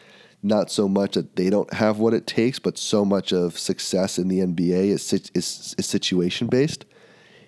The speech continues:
You wondered, "Okay, what's gonna happen to, to Jason Tatum now?" And <laughs> boy, oh boy, has he come out this year. He's averaging twenty-three points a game,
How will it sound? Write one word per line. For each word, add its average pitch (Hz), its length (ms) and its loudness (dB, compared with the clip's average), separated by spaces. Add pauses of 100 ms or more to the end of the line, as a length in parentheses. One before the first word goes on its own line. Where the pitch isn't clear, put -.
(640)
You 117 140 2
wondered, 135 400 4
"Okay, 101 380 4
what's 104 320 0
gonna 98 160 4
happen 98 380 2
to, 90 260 4
to - 160 -6
Jason 95 280 4
Tatum 90 260 2
now?" 101 360 4 (580)
And 90 280 0
<laughs> - 260 0
boy, 131 260 6 (100)
oh 107 220 6
boy, 98 380 2
has 98 220 0
he 113 140 4
come 117 240 2
out 110 220 2
this - 260 0
year. 85 280 2 (500)
He's 107 140 2
averaging 95 240 4
twenty-three 120 560 4
points 123 320 2
a 110 80 2
game, 104 440 4